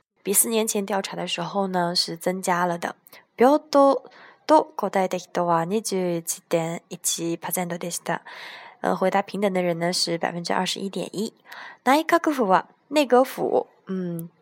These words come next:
针对这个现象呢，呃，说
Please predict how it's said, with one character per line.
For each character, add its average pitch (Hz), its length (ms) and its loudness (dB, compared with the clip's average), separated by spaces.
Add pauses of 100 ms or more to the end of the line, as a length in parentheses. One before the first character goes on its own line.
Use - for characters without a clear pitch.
(260)
针 196 200 0
对 196 160 2
这 180 200 2
个 170 120 2
现 170 220 -2
象 175 240 0
呢， 170 280 0 (300)
呃， - 380 -4
说 170 420 2